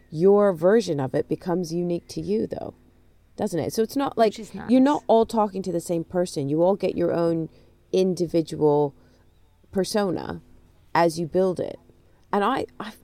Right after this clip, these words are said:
Speaker 1: I mean, I don't know. I just, it, it really calls into question, have we forgotten about parenting? Like, this whole issue is to do with the Italian government take, saying, "You can't do this because, you know, there are children using your product and we need to protect the children."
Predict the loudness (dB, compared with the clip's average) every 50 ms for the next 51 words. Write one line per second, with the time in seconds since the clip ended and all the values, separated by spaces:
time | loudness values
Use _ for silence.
0 | _ -6 -2 0 0 0 -2 -4 -8 -14 -20 -20 _ _ _ _ _ _ _ _
1 | _ -10 -4 -2 0 2 2 4 2 2 2 0 0 -4 -4 -6 -12 -10 -6 -4
2 | -4 -2 -2 -2 -2 -2 -2 -4 -4 -4 -4 -4 -2 -2 -2 -2 -4 -8 -12 -10
3 | -4 -2 -2 -2 -2 -2 -6 -6 -4 -4 -4 -6 -4 -2 0 0 0 0 -2 -2
4 | -6 _ -20 -20 -20 -20 -10 -6 -6 -4 0 2 0 2 0 0 -4 -4 -6 -6
5 | -8 -12 -14 _ _ -10 -6 -4 -2 -2 -2 -4 -6 -6 -6 -4 -4 -6 -8 -8
6 | -8 -8 -8 -10 -12 -16 _ _ _ _ _ _ _ _ _ _ -2 -2 0 0
7 | -2 -4 -2 -2 0 0 2 2 2 0 0 0 -2 -2 -2 0 0 0 0 -2
8 | -4 -8 -12 -8 -4 -2 0 0 0 0 0 0 0 0 _ _ _ -20 _ _
9 | _ -4 -2 -2 -2 -2 -2 -2 -2 -2 -4 -4 -4 -4 -4 -4 -4 -4 -2 -2
10 | -2 -4 -6 -8 _ _ _ _ -12 -4 -2 0 0 0 -2 -8 -12 -4 0 0
11 | 2 4 4 2 2 0 -2 -8 _ -10 -10 -8 -6 -4 -4 -4 -4 -4 -4 -2
12 | 0 2 2 0 0 -4 -6 -8 -8 -8 -4 -2 0 0 0 0 -2 -8 -20 _
13 | -8 -4 -2 -2 0 -2 -4 -6 -4 -4 -4 -4 -4 -4 -4 -4 -2 -2 -2 -2
14 | -2 -2 -2 -2 -2 -2 -4 -4 -4 -4 -6 -4 -2 0 2 2 2 0 -2 -4
15 | -4 -4 -2 -4 -4 -6 -8 -12 -10 -8 -8 -8 -8 -10 -8 -4 -2 -2 0 0
16 | -2 -2